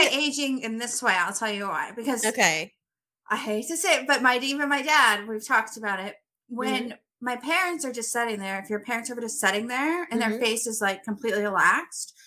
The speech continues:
Speaker 1: Yeah.
Speaker 2: you can see the lines in their forehead where if they were to lift their eyebrows.
Speaker 1: Yeah, yeah,
Speaker 2: So
Speaker 1: uh-huh.
Speaker 2: if you get Botox early on in life,
Speaker 1: Mm-hmm.
Speaker 2: starting in your late thirties,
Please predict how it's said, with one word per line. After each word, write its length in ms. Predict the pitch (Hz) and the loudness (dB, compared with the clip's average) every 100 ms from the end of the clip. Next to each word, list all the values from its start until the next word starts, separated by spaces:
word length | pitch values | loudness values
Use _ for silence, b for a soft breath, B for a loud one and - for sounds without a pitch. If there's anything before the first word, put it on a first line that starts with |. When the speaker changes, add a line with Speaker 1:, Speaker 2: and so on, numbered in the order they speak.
| B | B
Speaker 1:
Yeah. 240 | 320 233 | 0 2
Speaker 2:
you 140 | 262 285 | 0 0
can 180 | 359 285 | 0 2
see 200 | - 262 | 2 0
the 120 | 247 | 0
lines 400 | 208 202 214 233 | 2 2 2 -4
in 80 | 233 | -2
their 140 | 208 | -4
forehead 640 | 208 196 208 233 254 240 | -2 0 0 0 -4 0
where 120 | 214 196 | 2 2
if 140 | 196 | 2
they 80 | 208 | -2
were 260 | 196 190 190 | 2 0 0
to 160 | 208 | -2
lift 240 | 190 180 - | -2 -4 -2
their 160 | 180 | 2
eyebrows. 580 | 175 165 131 - - - 320 494 | 2 2 -4 -6 -14 -4 4 4
Speaker 1:
Yeah, 260 | 220 135 196 | 4 0 -6
yeah, 300 | 254 196 160 | -4 -4 -2
Speaker 2:
So 160 | - 269 | 2 2
Speaker 1:
uh-huh. 100 | 254 | 2
Speaker 2:
if 80 | 226 | -2
you 200 | 247 330 | 0 0
get 280 | 359 349 - | -2 -4 -4
Botox 840 | 254 294 339 - 208 190 202 - - | 0 0 0 -2 -2 -2 -4 -8 -6
early 340 | 226 240 220 208 | -2 -2 -2 0
on 240 | 208 262 | 2 2
in 160 | 196 180 | -2 -6
life, 320 | 170 - 240 _ - - 214 | -6 -8 -12 _ -8 -6 2
Speaker 1:
Mm-hmm. 40 | |
Speaker 2:
starting 400 | 214 208 214 220 | 4 6 4 -4
in 160 | 220 214 | -6 -6
your 160 | 208 | -4
late 240 | 190 180 - | -4 -6 0
thirties, 640 | 262 330 330 190 190 226 | 2 2 -2 -6 -8 -10